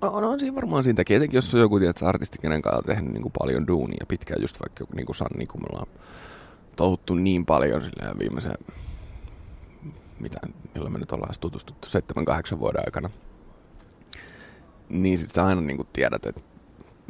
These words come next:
tai kun tuntee niin hyvin sen toisen, niin sit sä tiedät, niinku, mitkä sen vahvuudet on ja mi-,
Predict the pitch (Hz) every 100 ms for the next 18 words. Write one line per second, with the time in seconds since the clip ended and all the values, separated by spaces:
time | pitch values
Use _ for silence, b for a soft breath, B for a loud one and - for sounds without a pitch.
0 | - 82 87 92 101 82 78 90 62 -
1 | 73 64 67 - 50 - - - 65 50
2 | - 50 50 - - 50 - - - -
3 | - 50 50 57 50 - - - - -
4 | - - - - - -